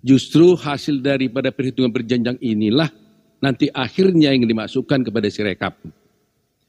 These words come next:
Sekarang karena Anda yang membuat alat ini, <clears throat> saya tanya agar apakah benar pernyataan daripada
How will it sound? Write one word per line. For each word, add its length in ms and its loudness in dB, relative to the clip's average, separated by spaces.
Sekarang 400 -2
karena 320 -4
Anda 240 2
yang 200 4
membuat 360 0
alat 320 -4
ini, 240 4
<clears throat> 280 -2
saya 140 -2
tanya 400 0
agar 400 -4
apakah 320 -6
benar 400 2
pernyataan 480 -2
daripada 720 -4